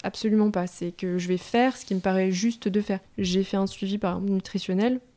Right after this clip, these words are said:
parce qu'on m'a dit que c'était bien. Mais en soi, sinon, mon médecin, euh, traitant va pas suivre ça. Euh, euh, je sais que, euh, il, de la kiné peut aussi être intéressante. Mais, euh,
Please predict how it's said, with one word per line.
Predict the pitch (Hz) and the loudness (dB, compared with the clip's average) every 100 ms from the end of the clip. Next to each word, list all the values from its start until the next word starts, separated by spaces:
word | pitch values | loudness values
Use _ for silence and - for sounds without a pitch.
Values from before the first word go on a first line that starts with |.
| _ | _
parce | 190 185 | -6 -4
qu'on | - | -2
m'a | 185 175 180 | 0 0 -2
dit | 180 | -4
que | 214 | -4
c'était | - - | -6 -6
bien. | 165 175 294 - _ - | -2 -2 -4 -10 _ -2
Mais | 185 185 | 2 4
en | 175 | 2
soi, | 170 208 226 | -2 0 0
sinon, | 220 - 196 | -2 0 2
mon | 220 180 | 4 2
médecin, | 175 - 208 208 185 | 0 0 2 2 2
euh, | |
traitant | 170 - 180 226 | 0 -4 -2 0
va | 202 | 0
pas | 175 180 | 0 -2
suivre | - - 170 170 | -4 -6 -2 -2
ça. | 170 196 220 233 233 | -2 0 0 2 2
Euh, | 185 175 - 254 | 2 0 -6 -4
euh, | 180 180 175 | 2 4 4
je | 180 196 | 2 0
sais | - | 0
que, | 214 208 | -2 0
euh, | 185 185 180 180 165 175 170 - - _ - | 0 0 -2 -2 -4 -6 -6 -8 -12 _ -6
il, | 196 185 180 185 185 180 | -2 0 0 0 -2 0
de | |
la | 185 | -2
kiné | 185 - 220 262 | -2 2 2 2
peut | 202 | 0
aussi | 185 - | -2 -2
être | 190 - | -6 -4
intéressante. | 185 180 185 190 247 277 - - - - - - | -4 -2 -2 -2 -4 -6 -16 -20 -20 -20 -12 0
Mais, | 190 185 180 | 2 4 4
euh, | 175 170 175 180 175 | 4 2 0 0 -2